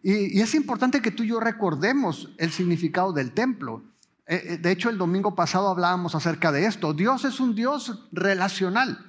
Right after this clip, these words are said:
Eh, es un Dios que desde el principio vemos en Génesis ha buscado tener esta relación con los hombres.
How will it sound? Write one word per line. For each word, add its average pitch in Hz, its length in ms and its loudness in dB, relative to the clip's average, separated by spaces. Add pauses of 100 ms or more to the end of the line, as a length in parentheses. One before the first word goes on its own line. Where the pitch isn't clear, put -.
(380)
Eh, 208 220 2
es 196 160 -2
un 226 100 0
Dios 220 300 -2
que 214 480 -2
desde 185 400 4
el 185 160 -2
principio 202 840 2
vemos 214 300 -2
en 190 160 2
Génesis 175 680 0 (160)
ha 190 120 4
buscado 214 580 -2
tener 196 560 -2
esta 180 260 -2
relación 196 840 -2
con 165 180 -2
los 147 180 -4
hombres. 151 480 -6